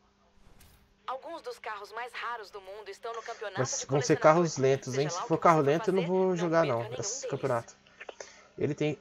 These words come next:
Speaker 2: eles têm que inovar, já faz mais de vinte anos a mesma coisa. Um dia vai enjoar. É,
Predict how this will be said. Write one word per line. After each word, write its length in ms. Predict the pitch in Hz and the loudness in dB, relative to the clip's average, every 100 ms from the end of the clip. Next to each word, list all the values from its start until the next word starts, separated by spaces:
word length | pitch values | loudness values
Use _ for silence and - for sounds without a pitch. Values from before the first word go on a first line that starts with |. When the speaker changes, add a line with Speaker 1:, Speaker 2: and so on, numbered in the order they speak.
| - | -2
Speaker 2:
eles 280 | 143 156 - | 0 0 -2
têm 140 | 151 | -4
que 120 | 151 | -2
inovar, 480 | 147 147 127 127 131 | 0 0 6 6 6
já 160 | 131 131 | 2 0
faz 200 | 135 135 | 0 2
mais 220 | 143 147 | 2 2
de 80 | 147 | 0
vinte 260 | 151 - | -4 -2
anos 160 | 143 139 | 0 0
a 40 | |
mesma 280 | 135 147 160 | 0 2 2
coisa. 520 | 165 - 131 135 120 - _ _ - | 0 4 6 6 2 -4 _ _ -8
Um 140 | 139 | -4
dia 200 | 135 147 | 2 4
vai 180 | 143 151 | 6 4
enjoar. 580 | 147 139 127 131 165 202 - - _ _ _ _ - _ _ _ - - _ _ - | 4 6 8 10 8 4 -10 -20 _ _ _ _ -20 _ _ _ -20 -20 _ _ 6
É, 280 | 147 151 | 10 10